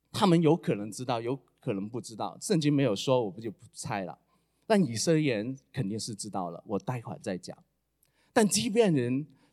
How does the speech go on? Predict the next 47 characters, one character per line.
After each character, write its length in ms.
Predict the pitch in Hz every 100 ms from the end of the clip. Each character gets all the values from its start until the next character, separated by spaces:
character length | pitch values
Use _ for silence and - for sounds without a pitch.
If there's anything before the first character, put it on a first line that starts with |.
| -
他 160 | 190
们 340 | 202 135 131 147
就 160 | 175
看 340 | 147 156 151 120
中 200 | 135 110
了， 120 | 92 _ _ _ _
啊， 420 | - 240 196 123 - _ _ _ _
我 100 | 147
这 120 | 151
样 320 | 226 208 165 139
求 300 | - - 143
和 360 | 160 - 107 120
的 100 | 113
时 220 | - -
候， 260 | - 107 - _ _ _ _ _ _ _ _ _ _ _ _ _ _ _ -
以 80 |
色 180 | - 175
列 100 | 143
人 360 | 120 110 127 135 _ _ _
当 220 | 175 190
然 320 | 151 95 98 131 _ _
会 220 | 127 98
相 280 | - 101 101
信。 260 | - 110 - _ _ _ -
啊， 140 | 190 139 _ _ -
他 160 | 277
还 140 | 226 269
讲 300 | - 104 110
了 240 | 113 - _ _ _ _ _ _ _
一 120 | 135
句， 220 | 147 - - _ _ _
一 160 | 139 190
句 220 | - 226
的 140 | 135
话 320 | 104 107 175 82 -
哈， 160 | - - _ _ _ _ _ _ _ _ _
大 120 | 202
家 140 | 190 196
还 160 | 170
记 240 | 180 214 180
得 160 | 160
一 180 | 180 185
月 160 | 202 180
份 240 | 214 185
的 100 | 139
时 140 | -
候 380 | 127 147 127 117